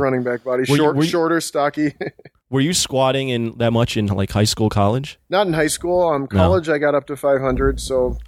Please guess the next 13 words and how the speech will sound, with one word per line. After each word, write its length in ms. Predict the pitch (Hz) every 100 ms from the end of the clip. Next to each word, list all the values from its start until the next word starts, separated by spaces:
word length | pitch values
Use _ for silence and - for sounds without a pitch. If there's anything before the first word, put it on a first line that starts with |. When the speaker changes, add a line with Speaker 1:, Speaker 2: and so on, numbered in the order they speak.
| -
Speaker 2:
Oh, 140 | 113
wow. 200 | 113 98
So 160 | 104 147
you're 140 | 139 113
he-, 180 | 143
you're 140 | 147 127
stronger 420 | - 131 180 117
now. 280 | - - - - -
Speaker 1:
I 120 | 165
feel 220 | 180 208
like 200 | 220 185
in, 160 | 156 151
in, 320 | 175 156